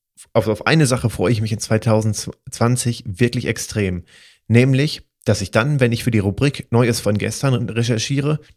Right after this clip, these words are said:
da stelle ich ja immer Themen aus dem Bereich der Videospiele von vor dreißig Jahren vor, nicht mehr nach neunzehnhundertneunundachtzig suchen muss.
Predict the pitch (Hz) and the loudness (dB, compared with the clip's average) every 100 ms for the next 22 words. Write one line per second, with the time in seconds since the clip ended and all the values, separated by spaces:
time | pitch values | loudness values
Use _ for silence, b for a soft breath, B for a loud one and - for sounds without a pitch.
0 | - 98 - 104 110 95 104 101 - 120 | -4 -4 -2 -2 0 -2 -2 -4 0 0
1 | 120 120 117 - 110 101 98 104 107 117 | 0 -2 -4 -2 -2 0 -2 -2 -4 -2
2 | 120 120 123 107 117 113 104 101 104 107 | -2 -4 -6 -6 -4 -2 -2 -2 -4 -2
3 | 117 120 117 113 120 135 B B B B | -2 -2 -2 -4 -4 -6 B B B B
4 | B _ 104 151 - - 123 120 104 - | B _ 2 2 0 -4 -2 -2 -4 -6
5 | 104 127 127 117 110 92 104 113 107 101 | -4 -4 -4 -4 -4 -4 -2 -2 -2 -4
6 | - 98 87 95 90 90 92 - | -8 -12 -10 -10 -8 -6 -6 -8